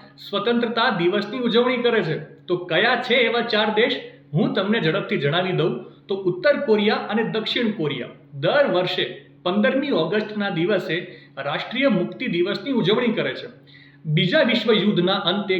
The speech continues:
કોરિયાને જાપાનની પાંત્રીસ વર્ષની ગુલામીમાંથી આઝાદી મળી હતી. જો કે, આઝાદીના ત્રણ વર્ષ પછી કોરિયા ઉત્તર કોરિયા અને દક્ષિણ કોરિયા એમ વહેંચાઈ ગયું હતું. ત્યારબાદ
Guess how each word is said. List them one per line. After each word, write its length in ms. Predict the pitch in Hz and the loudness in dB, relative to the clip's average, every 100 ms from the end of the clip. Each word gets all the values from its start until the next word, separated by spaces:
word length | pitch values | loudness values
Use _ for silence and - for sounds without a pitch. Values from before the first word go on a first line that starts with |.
| 185 | 0
કોરિયાને 540 | 156 180 202 151 160 | -2 2 2 2 0
જાપાનની 680 | 160 139 139 180 165 147 175 | -2 -2 -2 -2 -2 -2 -4
પાંત્રીસ 680 | 180 151 180 196 214 233 160 | -6 -6 -6 -4 -4 -4 -2
વર્ષની 400 | 175 180 214 202 | -4 -2 -2 -2
ગુલામીમાંથી 720 | 147 175 190 175 160 160 190 | 0 -2 -2 -2 -4 -2 0
આઝાદી 400 | 160 151 180 214 | 0 0 0 0
મળી 260 | 165 147 | 0 -2
હતી. 200 | 123 - - - | -4 -10 -18 -12
જો 180 | 135 208 | 2 2
કે, 420 | 208 240 - - - | 4 -2 -4 -14 -6
આઝાદીના 640 | 135 180 214 190 196 214 214 - | -4 0 0 0 0 -2 -4 -4
ત્રણ 180 | 226 269 | 0 2
વર્ષ 300 | 208 208 - | 2 0 -2
પછી 300 | 196 190 208 | -6 -4 -6
કોરિયા 540 | 170 185 233 151 139 - - - | 0 0 2 0 -2 -8 -18 -14
ઉત્તર 340 | 214 - 285 285 | -12 0 0 4
કોરિયા 360 | 214 196 214 | 2 4 2
અને 200 | 220 233 | 2 -2
દક્ષિણ 440 | 214 247 - 226 175 | 0 0 0 -2 0
કોરિયા 300 | 147 120 120 - 185 | -2 -4 -8 -10 -6
એમ 160 | 226 | -2
વહેંચાઈ 340 | 180 151 170 151 | -2 0 -2 -2
ગયું 260 | 127 120 | -4 -6
હતું. 140 | 117 - - - - - | -10 -16 -20 -20 -20 -6
ત્યારબાદ 520 | 165 175 175 208 220 | 0 2 4 2 2